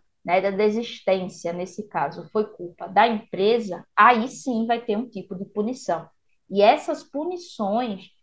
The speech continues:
estarão ligadas justamente, tá, ao que vai ser ali ligado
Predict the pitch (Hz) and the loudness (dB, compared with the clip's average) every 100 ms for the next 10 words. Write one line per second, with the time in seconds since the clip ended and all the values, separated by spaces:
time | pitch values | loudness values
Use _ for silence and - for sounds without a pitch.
0 | _ 185 - 226 208 202 247 214 180 170 | _ -12 2 4 4 0 -2 0 0 0
1 | 180 196 208 226 - 302 277 196 175 175 | 0 -4 -4 -6 -4 -4 -2 -4 -6 -10
2 | 214 285 - _ - 170 175 - _ _ | -10 -10 -12 _ -4 0 0 -4 _ _
3 | - 190 208 - 220 185 196 254 - 196 | 4 4 4 -2 -2 2 2 2 -4 -2
4 | 185 196 196 180 175 185 220 202 175 165 | 2 2 0 -2 -4 -4 -4 0 0 0
5 | 165 | -4